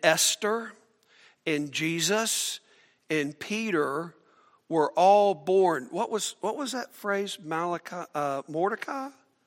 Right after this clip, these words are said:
Mordecai said to Esther, what was that phrase? "Maybe you were born for such a time as this."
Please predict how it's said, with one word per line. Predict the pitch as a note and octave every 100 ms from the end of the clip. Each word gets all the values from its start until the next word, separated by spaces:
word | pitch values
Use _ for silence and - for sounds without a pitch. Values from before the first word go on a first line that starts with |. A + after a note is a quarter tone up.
| _ _ _ _ -
Mordecai | E3 G#3+ - G3
said | F#3+ G#3 F#3 E3+
to | -
Esther, | F3+ F#3 F#3
what | D#3+ F#3
was | F#3+ F3
that | F3+ E3+ -
phrase? | F3+ E3+ F3+ F3+ - - - _
"Maybe | D#3 F3 F3+ F#3
you | F3 F#3
were | E3+ D#3+
born | C3 E3 E3 E3+ E3
for | - D#3 D#3 D#3 D3+ C#3+ - _ _ _ _ _ _ _ _ _ _ _ _ _
such | - - - D#3 E3+ -
a | D#3+
time | - - - C#3+ D3 D3 C#3
as | B2+ B2 B2 A#2+
this." | C#3 C3+